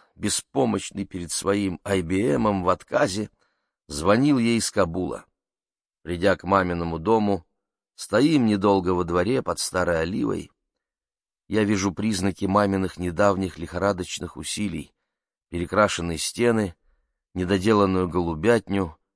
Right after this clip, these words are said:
молоток и раскрытый ящик с гвоздями на деревянном чурбане. «Как она?» спрашиваю. «Ой, колючая, как обычно.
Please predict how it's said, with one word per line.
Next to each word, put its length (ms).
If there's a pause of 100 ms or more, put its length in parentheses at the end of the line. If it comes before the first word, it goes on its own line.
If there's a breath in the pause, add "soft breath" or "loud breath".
молоток 920
и 80
раскрытый 640
ящик 520
с 100
гвоздями 760 (400)
на 100
деревянном 640
чурбане. 760 (1040)
«Как 240
она?» 360 (480)
спрашиваю. 680 (800)
«Ой, 540
колючая, 880
как 260
обычно. 600